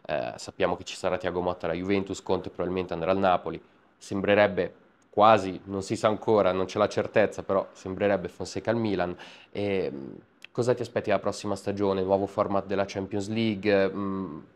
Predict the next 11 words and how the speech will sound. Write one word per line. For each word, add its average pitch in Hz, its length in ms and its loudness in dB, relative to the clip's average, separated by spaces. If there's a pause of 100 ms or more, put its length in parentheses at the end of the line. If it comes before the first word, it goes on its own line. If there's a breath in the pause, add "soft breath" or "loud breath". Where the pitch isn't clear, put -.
nuovi 110 340 4
allenatori 107 600 2
comunque 107 360 -2
con 101 220 -4
carattere 101 520 2
che 101 60 -2
hanno 98 140 0
dimostrato 98 560 -6
tanto, 107 340 4
il 90 60 -10
Bologna. 101 560 2